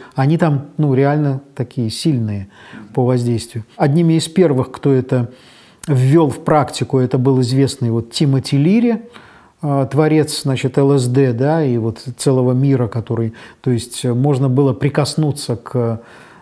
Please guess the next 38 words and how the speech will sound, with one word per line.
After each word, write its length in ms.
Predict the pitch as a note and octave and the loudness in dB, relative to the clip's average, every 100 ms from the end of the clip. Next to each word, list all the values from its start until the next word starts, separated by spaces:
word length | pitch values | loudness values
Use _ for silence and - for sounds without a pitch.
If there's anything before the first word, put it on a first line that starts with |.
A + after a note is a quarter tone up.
| - | -8
сознанию 840 | - C#3+ A#2+ D3+ C#3+ C3 B2+ B2 | 0 0 2 2 2 2 2 0
космическому, 1120 | A2 C3 D3+ C#3+ C3 - - A#2+ A#2 A#2 A#2 C3 | 0 -2 0 0 0 -4 -4 -2 -2 -2 -4 -4
э, 500 | A#2 A#2 A2+ A2 A2 - | -2 -2 -2 -2 -4 -4
когда 280 | A#2+ A#2+ | -2 0
ты 100 | A#2 | 0
употребляешь 800 | A#2+ A2+ B2 B2 B2+ B2 A2+ - | -2 -2 -2 0 0 0 -2 -4
это 220 | A#2 A#2 G#2+ - - - | -10 -10 -10 -14 -12 -2
Л 160 | B2+ B2+ | 0 2
С 120 | B2+ | 2
Д 240 | D3 B3+ | 4 4
и 40 | A3+ | 4
так 180 | F3 D#3 | 2 2
далее. 220 | C3+ B2 | 2 4
И 20 | |
вот 160 | E3+ B3+ | 2 2
эта 160 | A3+ | 4
линия 480 | F3 D#3+ D3 C#3 C3+ | 4 4 2 2 2
идёт. 280 | A#2+ A#2 G#2+ - - - - - | 0 -2 -4 -12 -20 -20 -12 -4
Значит, 360 | C3 C#3 - - | 0 0 -2 0
и 320 | A3+ B3 G3 | 4 4 4
сейчас 480 | F3+ E3+ - G#3 G3+ | 0 0 2 2 2
вот 180 | E3 D#3 | -2 0
мы 160 | D3+ D3+ | 2 2
видим, 340 | D#3 C3+ B2+ | 2 2 0
как, 360 | A2+ B2+ - - | 0 -2 -2 -4
э, 300 | B2 A#2+ A#2 - - - | -2 0 -4 -6 -14 -2
я 120 | C#3+ | 2
думаю, 320 | D3+ F#3 D#3 | 2 4 2
что 220 | C3+ - C#3 | 0 0 -2
ско-, 300 | - F3 E3+ | 0 0 2
вот 140 | C#3 | 0
щас 280 | - C#3+ - | 0 0 0
мы 140 | C#3 | 0
видим 340 | C#3+ B2+ B2+ A#2 | 2 0 0 -2
там 280 | B2 A#2+ A2+ - - - | -2 -4 -6 -20 -18 -6
определённую 720 | - C3+ C3 D3 D3+ C#3 C3+ | -2 0 2 4 4 2 0
субстанцию 840 | - C3+ - - C#3 A#2 - A#2+ | -2 -6 -4 0 0 0 -4 -4
тоже 340 | A2 B2 G#2+ | -2 -2 -4